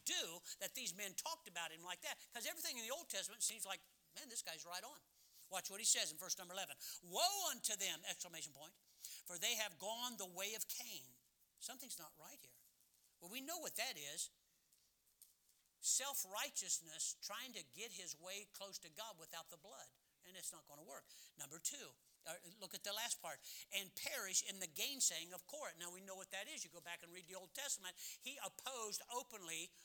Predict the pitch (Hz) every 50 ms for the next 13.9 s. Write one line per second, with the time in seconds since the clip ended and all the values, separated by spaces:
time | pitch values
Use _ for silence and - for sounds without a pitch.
0 | - - 170 170 185 233 277 302 254 - - 165 160 156 - - - - 190 196
1 | 190 170 - 214 233 247 208 202 - - 226 233 - - 202 196 175 - 226 233
2 | 214 208 180 190 175 - - 302 285 - - 190 180 - - - - - - -
3 | 185 180 175 202 226 - - 208 202 202 190 202 214 214 190 190 190 - 202 190
4 | 185 180 180 208 240 214 - 170 160 160 175 165 - - 135 - - _ _ _
5 | _ _ _ _ - - - - - 185 233 254 226 202 - 208 196 170 170 -
6 | - 196 165 - - - 143 - - _ _ _ _ _ _ - - - - -
7 | - - 196 196 233 311 302 311 247 - 262 247 220 170 214 196 - - - 208
8 | 170 147 170 185 - 185 180 160 170 170 156 - 170 143 139 143 139 180 - -
9 | 180 165 - - - - - _ - 220 277 285 294 311 277 247 208 - - -
10 | 196 196 208 240 254 - - 226 240 247 220 202 185 170 190 202 226 254 277 -
11 | - - - - 196 202 - 185 143 185 196 226 269 233 202 196 180 - - -
12 | - 214 233 247 247 196 240 247 247 - - 240 226 185 202 196 180 - - -
13 | 175 170 208 233 - - - - - 226 214 - - 277 269 262 220